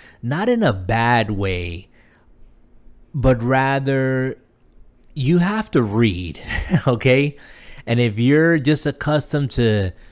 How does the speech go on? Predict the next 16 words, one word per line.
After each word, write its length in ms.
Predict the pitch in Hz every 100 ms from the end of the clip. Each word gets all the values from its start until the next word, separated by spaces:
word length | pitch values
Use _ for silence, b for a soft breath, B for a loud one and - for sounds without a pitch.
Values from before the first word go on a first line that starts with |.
| b b b _ 104
getting 340 | 123 151 151
in 180 | 147 147
there, 220 | 147 135
hitting 260 | 107 151 143
a 80 |
couple 320 | 131 139 139 143
of 140 | 135
buttons, 600 | 135 123 143 139 139 110
jumping 500 | 98 123 131 139 131
in, 380 | 139 139 143 135
I 120 | - 117
guess 380 | 113 151 156
you 80 | 175
can 240 | 165 135 117
do 200 | 127 156
that. 480 | 160 170 185 180